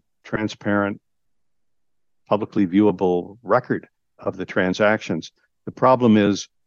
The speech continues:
what are the wallets or what are the pockets that the, that it's been moving through? If it's all been through legitimate sources, it should be as traceable and as acceptable as money moving in and out of brokerage accounts or bank accounts.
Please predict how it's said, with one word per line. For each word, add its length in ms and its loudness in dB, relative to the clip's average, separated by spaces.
what 300 0
are 60 4
the 100 2
wallets 460 2
or 40 -6
what 140 -4
are 40 -4
the 100 -8
pockets 560 -4
that 160 -18
the, 300 -12
that 120 -12
it's 120 -16
been 200 -8
moving 320 -4
through? 280 -18
If 80 -2
it's 120 0
all 180 8
been 220 2
through 260 0
legitimate 460 -2
sources, 680 -12
it 140 -4
should 260 2
be 160 2
as 160 -4
traceable 760 -2
and 300 -8
as 240 -10
acceptable 680 -14
as 520 -12
money 340 0
moving 320 0
in 160 0
and 80 -4
out 100 -4
of 100 -14
brokerage 400 -4
accounts 440 -10
or 60 -16
bank 280 -12
accounts. 520 -18